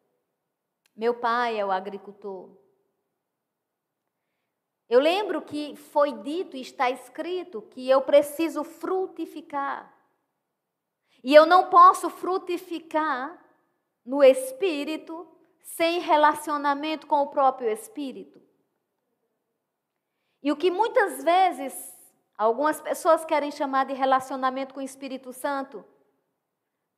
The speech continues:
tem muito a ver com superstições. Eu, eu tenho autoridade para falar de superstição,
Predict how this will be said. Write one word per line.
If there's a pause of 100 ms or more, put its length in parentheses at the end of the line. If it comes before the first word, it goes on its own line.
(760)
tem
muito
a
ver
com
superstições. (2500)
Eu,
eu
tenho
autoridade
para
falar
de
superstição,